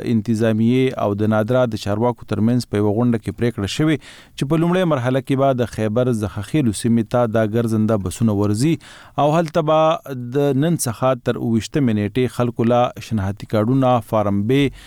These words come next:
د پیدا وخت سند او نور مهم سرکاري اسناد جوړي. په دغه اړه مشال ریډیو سره په خبرو کې د خیبر سیمې د نادرا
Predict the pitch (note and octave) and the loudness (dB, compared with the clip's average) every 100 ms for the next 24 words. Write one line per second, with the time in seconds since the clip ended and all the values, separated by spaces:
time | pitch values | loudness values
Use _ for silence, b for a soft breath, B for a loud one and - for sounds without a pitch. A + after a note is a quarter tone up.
0 | B B C3 C3+ B2 B2+ A#2 B2+ C#3 - | B B 0 0 0 0 0 0 0 -4
1 | - A2+ C#3 C3 - B2 B2 E3 C3 G#2+ | -4 0 0 -2 -4 0 2 2 2 0
2 | F#2+ A#2 A#2+ - G#2+ G#2 A2 A#2+ A#2 - | 0 0 0 -2 -6 -2 0 2 0 -4
3 | G#2+ C3+ A#2 G2 A2+ B2 B2+ B B B | -4 -2 -2 0 0 0 -2 B B B
4 | - D#3 F3 F3 F3 E3 D3+ F3 E3 E3 | -2 0 2 2 2 0 -2 -2 0 0
5 | D3+ D#3 D3+ C#3+ D3+ D3+ D3 B2 D3 C3 | 0 -2 -4 -4 -4 -2 -2 -2 -2 -2
6 | - B2 C3 A2+ C3+ B2+ A#2+ A#2 A#2 A2+ | -2 -2 -2 0 0 2 2 2 2 2
7 | B2 | 2